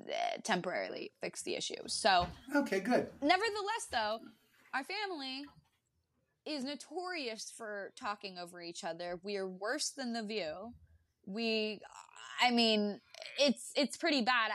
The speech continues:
Speaker 1: as it is. So whether we have technical issues or not, we do need those signs. I can't wait to get mine because you're worse than me. Okay,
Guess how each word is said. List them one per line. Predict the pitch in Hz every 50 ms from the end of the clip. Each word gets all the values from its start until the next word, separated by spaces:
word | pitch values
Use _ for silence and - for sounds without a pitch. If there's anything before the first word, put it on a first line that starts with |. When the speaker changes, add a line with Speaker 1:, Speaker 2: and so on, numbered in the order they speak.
| 190 214
Speaker 1:
as | 220 208
it | 214 208
is. | 208 190 175 185 -
So | - 240
whether | 226 240 269 320 392 415 403 359 277
we | 294 294
have | 277 247 -
technical | 269 254 - - 233 233 226 -
issues | 214 - - 226 226 226 208 -
or | - 175 190 202 202
not, | 185 175 180 220 233 - -
we | 196 233 233
do | 196 - 220 262 269
need | 233 220 220 190
those | 196 202 196 -
signs. | - 196 180 185 208 220 - _ _ _ _ _ -
I | 202 208
can't | 208 - 311 277 -
wait | - - 247 214 -
to | 233
get | 202 214 - - -
mine | 185 190 190 190 196 220 240 247 214
because | 220 208 - 208 190 180
you're | 185 196 190
worse | 180 180 170 185 -
than | - 170 165 147
me. | - 78 - - - _ _ _ - - - - - - - _ _ _ _ - 381 403
Okay, | - - 359 208 180 165